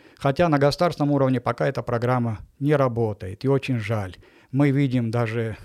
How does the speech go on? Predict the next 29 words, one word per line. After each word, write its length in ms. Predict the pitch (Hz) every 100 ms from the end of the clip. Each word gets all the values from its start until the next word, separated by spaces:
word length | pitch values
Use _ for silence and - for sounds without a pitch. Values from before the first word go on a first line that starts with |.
| -
нет, 380 | 131 143 135 - - 135
э, 340 | 120 117 113 107 -
именно 520 | 143 131 127 123 113 98 - 120
у 120 | 123
нас 200 | 131 120
даже 220 | 131 123 123
взять, 400 | 113 127 110 -
э, 180 | 110 107
в 60 |
Славянске 720 | - 135 147 170 156 - 135 - _ _ _ _ _ _ _
нет, 480 | 127 131 135 123 - - - _ _ _ _ _ _
э, 340 | 127 117 110 110
регламента 800 | 131 139 165 160 143 143 131 123 123
дресс-кода, 840 | 113 131 123 - 135 120 113 101 - -
нет 320 | 147 151 120
дресс-кода 760 | 127 135 131 147 135 120 110 107 131
и 340 | 127 123 120
в 40 | 113
Верховной 480 | 131 - 160 143 131
Раде 500 | 127 123 113 113 95 -
видим, 380 | 120 123 113 107
что 400 | - 123 113 107 -
как 180 | 135
хотят, 400 | - 131 160 143
вальяжно 500 | 120 120 131 135 120 113
гуляют. 440 | 117 120 107 98
Мне 180 | 139 170
многие 380 | 151 156 147 143
говорят, 540 | 147 151 165 170 170